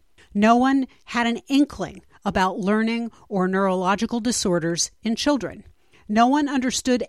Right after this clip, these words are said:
anything about left-handedness and brain dominance, or that there was a variety of seizure and migraine disorders out there that interfere with learning. Dyslexia wasn't widely understood or discussed, at least not where I went to school,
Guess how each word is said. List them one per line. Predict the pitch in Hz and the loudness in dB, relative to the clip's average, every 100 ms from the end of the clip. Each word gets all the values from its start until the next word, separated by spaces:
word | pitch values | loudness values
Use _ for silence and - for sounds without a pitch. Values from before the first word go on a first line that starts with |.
| - | -4
anything | 285 285 247 185 160 170 | 2 2 0 -4 -6 -6
about | 190 190 185 | -2 -2 -2
left-handedness | 196 190 - - 247 262 214 165 165 170 - - - | -2 -2 -2 -4 0 0 0 -2 -4 -6 -10 -16 -8
and | 226 220 | -2 0
brain | 220 226 240 | 2 2 2
dominance, | 214 160 165 165 185 - - - - | 0 -2 -4 -4 -4 -6 -10 -16 -10
or | 220 | -4
that | 208 202 | -2 0
there | 208 | -2
was | 202 202 190 - - - | 0 -2 -4 -10 -20 -6
a | 208 | -2
variety | 196 196 214 240 254 240 226 | 0 2 2 2 0 -2 -4
of | 226 196 180 | -2 -4 -2
seizure | - 285 285 240 220 | 0 2 4 2 -2
and | 202 196 | -2 -2
migraine | 202 262 247 202 170 | 0 0 0 -2 -2
disorders | 170 - 180 165 156 | -4 -4 -4 -4 -4
out | 160 156 | -6 -6
there | 175 165 202 - - - | -6 -6 -8 -12 -20 -10
that | 185 180 185 _ | -4 -4 -6 _
interfere | 269 247 254 - 180 180 | -2 0 0 -2 -4 -2
with | 196 262 | -4 -4
learning. | 311 220 147 - _ _ _ - | -4 -4 -8 -20 _ _ _ -10
Dyslexia | 202 240 240 254 262 - 202 170 196 | -4 -2 0 -4 -2 -4 -4 -6 -6
wasn't | 202 214 214 202 | -2 0 0 -2
widely | 190 202 214 214 185 | 0 0 0 -4 -4
understood | 175 170 - 190 165 | -4 -6 -6 -6 -6
or | |
discussed, | 160 156 - 170 202 - | -6 -8 -8 -8 -8 -6
at | 185 | -4
least | 180 151 | -4 -4
not | 185 185 | -6 -4
where | 170 160 | -4 -2
I | 214 | -2
went | 247 160 | -2 -4
to | - | -8
school, | - 165 175 220 | -8 -4 -4 -6